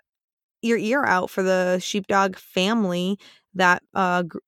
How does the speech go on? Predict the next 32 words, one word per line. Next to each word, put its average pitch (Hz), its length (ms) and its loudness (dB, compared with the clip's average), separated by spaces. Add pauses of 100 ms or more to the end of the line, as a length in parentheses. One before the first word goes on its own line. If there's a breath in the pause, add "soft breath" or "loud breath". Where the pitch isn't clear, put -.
that 185 200 -6
program's 190 460 0
gonna 180 180 -4
be 175 220 -4
opening 180 380 -2
up 190 180 -2
here 190 280 0
in 226 80 0
the 170 280 -2
first 185 320 -4
of 175 60 -6
July. 180 600 0
We're 185 160 -2
gonna 180 140 -2
be 170 160 -4
running 175 300 -2
a 175 40 -4
six-month - 500 -6
program. 202 440 0
It's 190 120 -6
gonna 175 180 -6
be 175 120 -6 (120)
all 180 280 2
about 185 420 0 (360 soft breath)
getting 190 240 2
to 185 80 0
know 180 160 0
who 180 100 -2
you 175 220 -4
are, 170 200 0
staying 170 400 -4
grounded. 165 600 -2